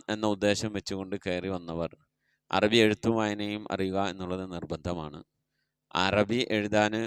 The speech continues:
വായിക്കാനൊന്നും അറിയാത്തവരാണെങ്കിൽ അറബി അക്ഷരങ്ങൾ, അതിൻ്റെ വീഡിയോ അതിൻ്റെ ഡിസ്ക്രിപ്ഷനിലുണ്ട്. അത് കണ്ട് പഠിച്ച് അറബി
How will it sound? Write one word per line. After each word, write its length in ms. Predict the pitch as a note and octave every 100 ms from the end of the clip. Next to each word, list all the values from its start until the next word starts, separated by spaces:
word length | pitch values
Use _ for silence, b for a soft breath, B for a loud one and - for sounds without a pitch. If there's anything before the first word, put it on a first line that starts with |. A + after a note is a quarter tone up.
| - _ _ G2
വായിക്കാനൊന്നും 580 | G#2 F#2 G#2 G#2 G#2 F#2+
അറിയാത്തവരാണെങ്കിൽ 800 | F#2 F#2+ F2+ F#2 F#2 E2+ E2+ E2 E2
അറബി 220 | E2 F2
അക്ഷരങ്ങൾ, 460 | - - C#2+ C#2+ - -
അതിൻ്റെ 220 | F2 F#2 G2
വീഡിയോ 240 | F2+ F2 F#2+
അതിൻ്റെ 200 | F2 F2 F2
ഡിസ്ക്രിപ്ഷനിലുണ്ട്. 800 | E2+ - F2 - F2+ F2+ D#2+ E2+ - _ _ _ _ -
അത് 100 | F#2+ A2+
കണ്ട് 280 | A2 G2+ G2+ -
പഠിച്ച് 360 | G2 G2 - G#2+ -
അറബി 260 | F#2 F#2